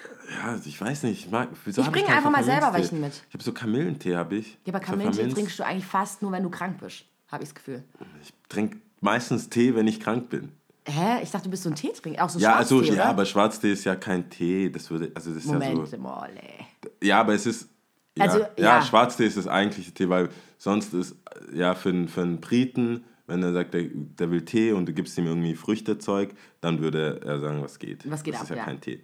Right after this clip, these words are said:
Speaker 2: Ja.
Speaker 1: Ja, so rum, das wollte ich sagen. Also
Speaker 2: Okay.
Speaker 1: Schwarztee ist Tee und das ist ja so Wasser mit Geschmack.
Speaker 2: <laughs>
Speaker 1: Und das trinke ich meistens, wenn ich krank bin. Oder ich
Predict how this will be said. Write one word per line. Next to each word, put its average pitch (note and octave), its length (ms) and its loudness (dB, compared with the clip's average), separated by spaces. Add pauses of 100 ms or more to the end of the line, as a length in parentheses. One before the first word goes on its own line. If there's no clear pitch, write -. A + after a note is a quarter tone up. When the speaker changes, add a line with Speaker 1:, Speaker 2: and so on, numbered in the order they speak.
Speaker 2:
Ja. F2 100 4
Speaker 1:
Ja, F2+ 40 2
so G2 160 4
rum, E2+ 180 2
das F2 160 0
wollte D#2 180 0
ich - 40 -18
sagen. C#2+ 180 -8
Also D3+ 140 -2
Speaker 2:
Okay. D#3 80 -4
Speaker 1:
Schwarztee G#2+ 340 4
ist - 220 -4
Tee C#3+ 420 4 (380)
und E2+ 120 -2
das E2+ 120 -2
ist F2+ 140 -6
ja E2 120 0
so E2 440 -4 (760)
Wasser E2+ 460 4
mit D#2+ 260 0
Geschmack. - 480 -8 (240)
Speaker 2:
<laughs> E4+ 80 0 (760)
Speaker 1:
Und D#2+ 120 -2
das G#2 160 2
trinke G#2 260 2
ich F2+ 80 0
meistens, A2 500 4
wenn F2 140 2
ich - 160 -2
krank E2 240 -4
bin. C2+ 140 -10
Oder G2+ 240 2
ich F#2+ 220 -2